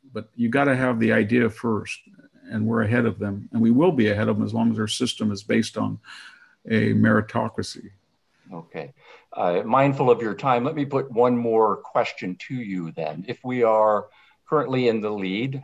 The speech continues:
Speaker 2: and we have the, the cultural resources to sustain that lead, and then the earlier point that,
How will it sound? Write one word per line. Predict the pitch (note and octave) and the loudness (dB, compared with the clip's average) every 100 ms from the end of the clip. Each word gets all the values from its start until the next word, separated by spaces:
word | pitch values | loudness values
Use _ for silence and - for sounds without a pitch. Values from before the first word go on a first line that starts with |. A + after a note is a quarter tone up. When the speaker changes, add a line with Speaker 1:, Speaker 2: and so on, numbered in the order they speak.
| - | -4
Speaker 2:
and | F2+ F#2 F2+ F#2 | 0 0 -2 -6
we | F2+ | -6
have | G2 F2+ | -6 -6
the, | F#2+ F#2 | -4 -6
the | G2+ | -2
cultural | B2+ A#2+ - A2 | 0 0 0 -6
resources | F#2+ F2 G#2+ G#2+ G#2 - | -6 -6 -6 -6 -12 -16
to | G2 E2 | -16 -16
sustain | - - - B2+ C3 | -20 -20 -10 -6 -2
that | G#2+ F#2 - | 0 -2 -4
lead, | F#2 F2 E2+ G2 _ _ _ _ _ | -10 -8 -8 -12 _ _ _ _ _
and | - | -6
then | G#2+ | -4
the | G2+ | -4
earlier | B2 D#3+ D3+ C3 | 0 0 2 0
point | G#2 B2 A2+ A2+ - | 0 0 0 -2 0
that, | G2 G2 | 0 0